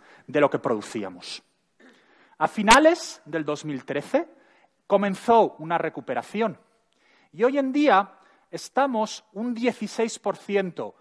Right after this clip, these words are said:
por encima de ese fondo de la recesión que tuvimos en dos mil trece. En,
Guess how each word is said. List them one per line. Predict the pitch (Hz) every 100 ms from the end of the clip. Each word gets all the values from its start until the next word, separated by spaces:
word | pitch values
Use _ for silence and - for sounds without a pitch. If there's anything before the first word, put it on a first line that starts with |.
| _ _
por | 151 151
encima | 151 - 254 240 143 135 _ _
de | 147 196
ese | - 202
fondo | - 208 196 165 107 - _ -
de | 139
la | 139
recesión | 139 - 123 - 143 107 - _
que | -
tuvimos | 143 156 143 120 117 -
en | 113
dos | 110 -
mil | 117 101
trece. | 127 - 104 _ _ _ _ _ _ _ _ _ _ _ _
En, | 147 151